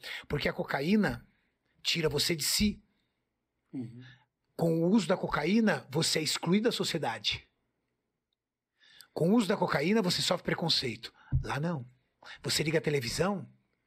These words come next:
Speaker 1: tem um cara cheirando pra te chamar?
Speaker 2: <laughs> Não.
Speaker 1: Tem um cara fumando crack pra te convidar?
Speaker 2: Matei o
Speaker 1: Mas
Speaker 2: cara
Speaker 1: tem
Speaker 2: comendo,
Speaker 1: comidas maravilhosas.
Speaker 2: comendo um chocolatinho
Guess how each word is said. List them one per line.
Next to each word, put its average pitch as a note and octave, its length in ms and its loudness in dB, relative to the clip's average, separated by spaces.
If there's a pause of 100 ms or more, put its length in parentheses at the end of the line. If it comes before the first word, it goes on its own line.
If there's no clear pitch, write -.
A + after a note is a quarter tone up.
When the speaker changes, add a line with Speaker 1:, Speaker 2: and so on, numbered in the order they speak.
(320)
Speaker 1:
tem E3+ 140 -2
um D3 80 -8
cara D#3 200 0
cheirando D#3+ 560 2
pra C3+ 200 -4
te - 80 -2
chamar? E3+ 400 2
Speaker 2:
<laughs> - 0 -
Não. E3+ 920 2
Speaker 1:
Tem F#3+ 180 0
um F#3+ 40 2
cara F3+ 200 0
fumando F#3 340 -4
crack - 500 0
pra D#3 120 2
te - 100 -2
convidar? C#3+ 400 -2
Speaker 2:
Matei C#3 320 2
o C#3 40 2
Speaker 1:
Mas C#3 100 0
Speaker 2:
cara D3 100 0
Speaker 1:
tem D#3 80 -4
Speaker 2:
comendo, E3 220 2
Speaker 1:
comidas F3+ 220 -2
maravilhosas. C3+ 720 -2
Speaker 2:
comendo C3 240 2
um - 20 2
chocolatinho D#3+ 840 0